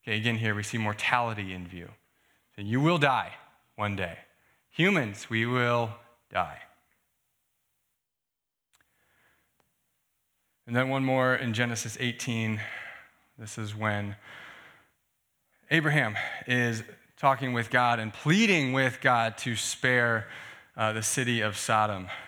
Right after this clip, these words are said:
And <laughs> he constantly says, keeps reducing the number. "If you find this number, if you find this number of righteous people in Sodom, would you spare the city?"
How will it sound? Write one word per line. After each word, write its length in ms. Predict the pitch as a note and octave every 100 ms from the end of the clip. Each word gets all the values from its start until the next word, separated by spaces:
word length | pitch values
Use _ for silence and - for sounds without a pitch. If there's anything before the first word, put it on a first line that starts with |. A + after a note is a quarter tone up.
| -
And 280 | A#2 C3 A2+ -
<laughs> 140 | - -
he 140 | C3
constantly 720 | - - C3+ B2 - B2+ A2+ G#2
says, 280 | - A2 G2+ D#3+ E3+ D3+ -
keeps 220 | - D3 C#3+
reducing 500 | B2 C3+ - C#3+ B2
the 80 |
number. 540 | B2 A#2 A#2 A2 G2+ G2 - -
"If 120 | A#2+ B2+
you 100 | B2+
find 280 | D3+ C#3 C#3+
this 300 | F#3 - -
number, 300 | D3 B2+ A#2+
if 80 |
you 60 | B2
find 200 | C#3+ D3
this 220 | E3 D#3
number 320 | D#3 C#3+ C#3
of 220 | B2+ A#2+ B2+
righteous 420 | C#3+ D3+ D3+ C3+
people 360 | - D3 C#3
in 80 | B2+
Sodom, 400 | B2 C3+ C3 C3
would 140 | B2+ A#2+
you 80 |
spare 300 | A#2+ - C3
the 80 | A#2+
city?" 420 | A2+ C3+ B2+ A#2+